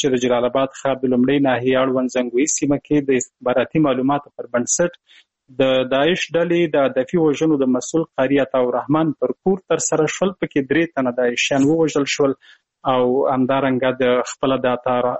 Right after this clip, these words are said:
عطاء الرحمن په ګډون دوه تنه په ټپي حالت کې نیول شوي چې د ځایي مسؤلینو په وینا د دواړو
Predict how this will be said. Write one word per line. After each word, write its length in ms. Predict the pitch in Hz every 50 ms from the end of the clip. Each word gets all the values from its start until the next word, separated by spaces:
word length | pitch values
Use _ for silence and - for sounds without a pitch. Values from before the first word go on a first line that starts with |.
| - 139
عطاء 220 | 127 - 131 127
الرحمن 500 | 123 123 123 117 - - 139 139 139 135 131 -
په 80 | - 123 120
ګډون 320 | 131 127 123 139 151 156 151 139 135
دوه 100 | 156 156 - -
تنه 140 | 160 165 160 _
په 100 | - -
ټپي 240 | - 127 - - 160 147
حالت 220 | 143 131 127 139 -
کې 140 | _ _ - 127
نیول 200 | 127 127 123 123 - -
شوي 240 | - 180 170 170 160 -
چې 100 | - 147 143 135 _ - - - _ _ _ 131 131
د 120 | 131 117
ځایي 160 | 127 131 139 139
مسؤلینو 420 | 135 127 - - 131 139 143 135 123 _
په 120 | 127 123
وینا 320 | 120 117 117 123 139 143 139 135 131 131
د 20 | 123 120 120 117 131 131 120
دواړو 280 | 131 127 131 131 127